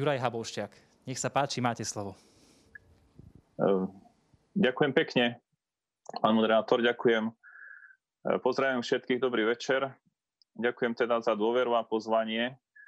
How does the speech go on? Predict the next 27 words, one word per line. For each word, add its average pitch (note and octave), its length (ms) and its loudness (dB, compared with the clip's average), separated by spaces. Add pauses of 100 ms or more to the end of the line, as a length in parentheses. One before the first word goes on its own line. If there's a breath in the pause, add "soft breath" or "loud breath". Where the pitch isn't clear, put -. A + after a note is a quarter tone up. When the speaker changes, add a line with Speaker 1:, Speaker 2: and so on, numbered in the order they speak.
(320 loud breath)
Speaker 2:
na G#2 320 -2
takúto, G#2+ 560 -2
na G#2+ 80 0
toto A2+ 240 -4
podujatie. B2 800 -2 (640)
Ehm, G#2 320 0
dúfam, A#2 320 0
že A2+ 320 -2 (720 loud breath)
vás G2+ 320 -4
trošku G#2 320 -4
povzbudím, G#2+ 560 -2
aspoň A2+ 400 -4
a, G#2 80 2
ehm, - 880 -18
oživím G2+ 400 -2
vám G2 240 -2 (160)
dnešný G#2 320 -4
večer. A2+ 320 0 (960 loud breath)
Ehm, G2+ 400 0
skúsim C3+ 480 -2
mne B2 160 0
teda C3 240 0
niečo C#3 240 -2
povedať C3 640 -2
o B2 80 -4
našej B2+ 320 -4
firme, B2 480 -6